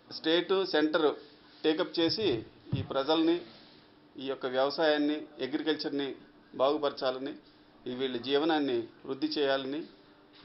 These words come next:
పూర్తిగా ఆకాంక్షిస్తున్నాం. అలాగే కాకుండా పోలవరం కట్టడం వల్ల కృష్ణా జలాల్లో ఇక్కడి నుంచి నీరు వెళ్ళడం వల్ల, ఆ పైన ఉన్న ఆర్డర్, already నికర జలాల అలొకేషన్ని, ఆ,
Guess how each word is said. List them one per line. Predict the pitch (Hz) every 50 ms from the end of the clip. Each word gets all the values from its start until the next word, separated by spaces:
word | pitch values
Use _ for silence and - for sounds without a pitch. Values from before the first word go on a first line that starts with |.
| - - - - - - - - - - - - -
పూర్తిగా | 156 160 156 180 165 165 147
ఆకాంక్షిస్తున్నాం. | 131 - - 147 139 131 - 143 - - 139 143 151 185 196 - - - - _ _ _ _ _ - - - -
అలాగే | - 135 156 165 175 180 160
కాకుండా | 170 165 160 185 185 185 165
పోలవరం | - - - - - - 135 151 165 185 190 190 196 190 165
కట్టడం | 165 156 147 165 165 170 170
వల్ల | 165 170 185 175 147 139 143 151 - - - - - - - -
కృష్ణా | - 127 - - 180 180
జలాల్లో | 180 185 180 180 175 175 180 185 185 156 139 139 143 151 - - - - - - _ -
ఇక్కడి | 135 - 160 151
నుంచి | 156 175 175 - 151
నీరు | 147 151 170 180 190 180 170
వెళ్ళడం | 160 165 160 170 165
వల్ల, | 160 156 165 185 190 160 147 147 - - - _ _ - _ _ _ - - -
ఆ | 120 127
పైన | - - 131 151 180 202 208
ఉన్న | 202 196 190 190 180
ఆర్డర్, | 151 151 151 160 165 - 156
already | - 135 139 151 170 180 196 190 185 147 131 143 139 - - - - - - - - - -
నికర | 139 135 - 185 175 185
జలాల | 175 185 180 180 175 175 165
అలొకేషన్ని, | 160 156 156 170 165 185 170 165 - 170 160 170 165 139 120 120 - - - - - - - - - - - - - - - -
ఆ, | - 131 131 131 127